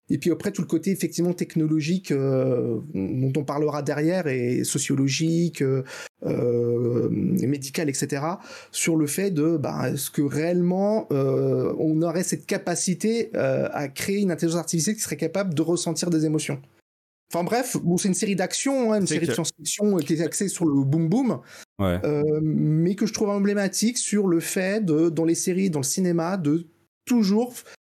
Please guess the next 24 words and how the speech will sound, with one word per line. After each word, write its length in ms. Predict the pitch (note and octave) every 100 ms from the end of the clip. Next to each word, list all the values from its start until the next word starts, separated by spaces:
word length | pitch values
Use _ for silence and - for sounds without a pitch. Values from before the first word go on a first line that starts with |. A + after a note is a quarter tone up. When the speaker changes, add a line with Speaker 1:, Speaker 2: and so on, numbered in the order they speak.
| -
Speaker 1:
vouloir 720 | C#3 G3 G3 G#3+ A3+ A#3 -
partir 540 | - F#3+ - - B3 F3+
dans, 400 | F3+ G#3 A3+ A3+
euh, 220 | D3+ D#3
et 100 | -
si 220 | D#3+ -
les 100 | A3+
rob-, 380 | F#3+ E3+ G3 F#3 D#3+
les 160 | E3
robots 400 | D#3+ F#3+ F3+ G#3
étaient 180 | B3 G#3+
capables 280 | F#3 E3 G3+
de 60 | E3+
ressentir 300 | - E3 F#3
des 160 | E3
émotions. 320 | D#3+ D#3 C#3+ C#3 _ _ _ _ _ _ _ _ _ _ _ _ _ - _ _ -
Speaker 2:
Vraie 300 | E2 G2 A#2+
question, 640 | - A2+ - A#2 C3 B2
et 500 | F#2 E2+ E2 D#2+ D#2 D2+
bah, 440 | E2 D#2+ D#2+ D#2+
je 80 | -
sais 40 |
pas, 200 | - G#2+
euh, 120 | F2+